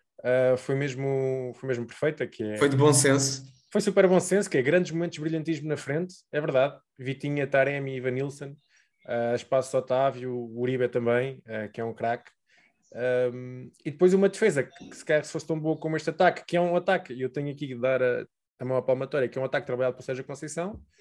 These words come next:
Speaker 1: é um ataque diferente de, de outros ataques do Porto, Sérgio Conceição. Ahm, se calhar se tivesse uma defesa tão, tão boa, não é? Porque, olha, nem o Wendel nem o Zaidu me convencem. Ah,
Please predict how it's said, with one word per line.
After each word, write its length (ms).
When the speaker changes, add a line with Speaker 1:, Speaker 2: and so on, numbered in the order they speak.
Speaker 1:
é 60
um 80
ataque 340
diferente 440
de, 200
de 100
outros 220
ataques 320
do 120
Porto, 360
Sérgio 200
Conceição. 800
Ahm, 400
se 80
calhar 120
se 40
tivesse 200
uma 80
defesa 220
tão, 580
tão 140
boa, 280
não 140
é? 120
Porque, 240
olha, 260
nem 220
o 160
Wendel 300
nem 200
o 80
Zaidu 420
me 120
convencem. 720
Ah, 400